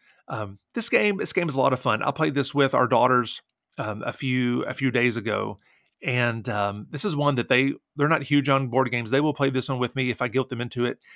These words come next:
And we just have a blast. And we cackle and laugh and make random noises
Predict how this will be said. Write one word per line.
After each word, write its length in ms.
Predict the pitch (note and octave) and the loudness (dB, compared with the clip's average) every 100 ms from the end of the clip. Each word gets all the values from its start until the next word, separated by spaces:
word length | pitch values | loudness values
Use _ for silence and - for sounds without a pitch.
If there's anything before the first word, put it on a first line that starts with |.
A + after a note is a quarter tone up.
| - - _ - | -20 -20 _ -2
And 400 | C#3 D3+ D3 C#3+ | 2 4 4 0
we 160 | E3 F#3 | -4 -2
just 160 | F#3+ | 0
have 140 | D#3+ C#3 | 2 2
a 40 | |
blast. 760 | A2 A2 B2 B2+ A#2 - - _ _ _ _ - | 0 2 2 2 0 -6 -10 _ _ _ _ -6
And 380 | B2 B2 A#2 | -2 -2 -4
we 340 | C3+ D3+ C#3+ B2+ | 0 0 0 -4
cackle 500 | D3+ D3 D3 C#3+ C3+ | -2 0 0 0 0
and 200 | C3+ A#2+ | -2 -4
laugh 520 | A#2 A#2+ C3 C3 B2+ - | 0 2 4 2 0 -6
and 120 | B2 | -6
make 200 | A#2+ B2+ | -4 -2
random 400 | C3 C3+ C#3 B2+ | 0 0 0 -2
noises 680 | A#2+ B2 B2 A2+ A#2+ A2 - | 0 0 0 -2 -4 -6 -12